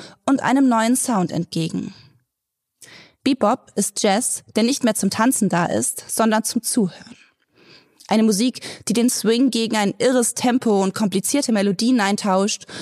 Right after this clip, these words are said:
und so den Sound der Straße direkt in die verrauchten Clubs bringt.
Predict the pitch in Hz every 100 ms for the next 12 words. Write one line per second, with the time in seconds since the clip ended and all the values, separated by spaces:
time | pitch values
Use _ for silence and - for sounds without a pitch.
0 | - - 214 202 254 277 269 - 208 214
1 | 208 - - 190 196 - 185 196 196 190
2 | 214 - - 202 214 220 180 175 - 208
3 | - 180 - - - - _ - -